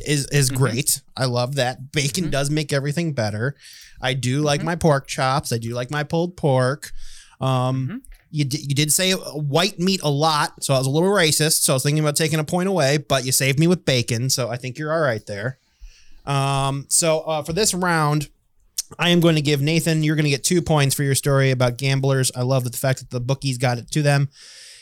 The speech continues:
Speaker 1: And then,
Speaker 2: Oh,
Speaker 1: uh,
Speaker 2: Brian,
Speaker 1: Mitch, uh,
Speaker 2: Brian,
Speaker 1: yeah,
Speaker 2: sorry,
Speaker 1: yes.
Speaker 2: sorry, ex-, excuse me.
Speaker 1: Go
Speaker 2: I know
Speaker 1: ahead,
Speaker 2: a lot of
Speaker 1: interrupt.
Speaker 2: people ha-, uh, uh, I know, I know. I, I, I, I love to inter-, just call me Mister I-, I-, Interrupty, uh,
Speaker 1: You're
Speaker 2: or
Speaker 1: just
Speaker 2: something.
Speaker 1: porking in
Speaker 2: Um,
Speaker 1: here. Let's go.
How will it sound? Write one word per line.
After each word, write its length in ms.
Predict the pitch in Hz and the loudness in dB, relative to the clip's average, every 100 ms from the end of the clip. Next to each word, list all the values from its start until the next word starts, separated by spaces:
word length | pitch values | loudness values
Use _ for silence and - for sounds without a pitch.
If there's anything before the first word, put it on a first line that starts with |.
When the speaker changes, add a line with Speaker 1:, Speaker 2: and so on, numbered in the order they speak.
| - - - - | -20 -20 -12 0
Speaker 1:
And 140 | 170 | 4
then, 260 | 175 170 165 | 4 4 4
Speaker 2:
Oh, 40 | |
Speaker 1:
uh, 120 | 160 156 | 2 4
Speaker 2:
Brian, 160 | 170 | 2
Speaker 1:
Mitch, 80 | 160 | 2
uh, 140 | 156 - - | 0 -2 -4
Speaker 2:
Brian, 240 | 143 151 | 0 2
Speaker 1:
yeah, 60 | 151 | 0
Speaker 2:
sorry, 80 | 147 143 131 | 0 0 2
Speaker 1:
yes. 140 | - | 2
Speaker 2:
sorry, 220 | - 147 | 2 0
ex-, 160 | 123 - - - _ | -4 -6 -8 -20 _
excuse 280 | - 175 147 | -8 -6 -6
me. 140 | 113 - - | -8 -12 -2
Speaker 1:
Go 100 | 180 | 2
Speaker 2:
I 20 | |
know 60 | 180 | 4
Speaker 1:
ahead, 120 | 165 | 4
Speaker 2:
a 40 | 143 | 2
lot 40 | |
of 40 | 147 | 2
Speaker 1:
interrupt. 340 | 147 120 - | 2 0 -4
Speaker 2:
people 300 | 190 180 196 - | -8 -4 -4 -6
ha-, 100 | - _ - | -18 _ -6
uh, 120 | 160 160 | -4 -4
uh, 100 | 147 | -4
I 80 | 160 | -6
know, 180 | 165 127 | -6 -4
I 80 | 143 | -4
know. 120 | 135 | -4
I, 140 | 113 - | -4 -4
I, 120 | 139 - | -6 -4
I, 120 | 147 - | -6 -2
I 40 | |
love 180 | 185 233 | -2 0
to 220 | - 214 214 | 2 0 0
inter-, 140 | 202 | -6
just 160 | 160 - | -6 -6
call 160 | 214 214 | -2 -2
me 160 | 208 | -4
Mister 500 | 196 208 - 202 190 175 | -4 -4 -4 -6 -6 -6
I-, 240 | 180 170 | -6 -4
I-, 140 | 165 170 | -4 -4
Interrupty, 680 | 175 175 170 - 139 123 117 | -6 -4 -6 -6 -8 -8 -10
uh, 380 | 120 117 110 107 - - | -10 -10 -10 -12 -16 -10
Speaker 1:
You're 160 | 139 147 | -2 0
Speaker 2:
or 40 | |
Speaker 1:
just 160 | 135 - | 0 -4
Speaker 2:
something. 200 | 107 113 | -2 2
Speaker 1:
porking 280 | 202 214 | 2 4
in 80 | 170 | 2
Speaker 2:
Um, 60 | 151 | 2
Speaker 1:
here. 180 | 135 123 | 2 2
Let's 160 | 151 | 0
go. 240 | - 98 | -2 -6